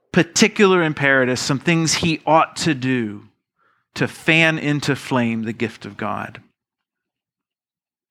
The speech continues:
Again, our text is Second Timothy chapter one. I'll read verses one through fourteen. This is the word of the Lord. Paul,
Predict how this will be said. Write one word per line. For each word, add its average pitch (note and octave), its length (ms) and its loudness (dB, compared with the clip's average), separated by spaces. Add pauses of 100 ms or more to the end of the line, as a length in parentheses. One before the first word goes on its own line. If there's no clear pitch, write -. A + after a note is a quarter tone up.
(1300)
Again, D#3 200 4
our D3 80 0
text - 340 0
is B2+ 80 6
Second D3 380 2
Timothy D#3 340 4
chapter A#2 400 0
one. C#3 400 2 (180)
I'll A#2+ 120 2
read B2 200 6
verses A#2 380 2
one A#2+ 260 2
through A2+ 180 0
fourteen. - 760 -2 (1200)
This C3+ 200 4
is B2 160 2
the A#2 80 2
word A2+ 200 4
of - 100 -4
the A2+ 100 6
Lord. G#2 440 -2 (2500)
Paul, A2 460 0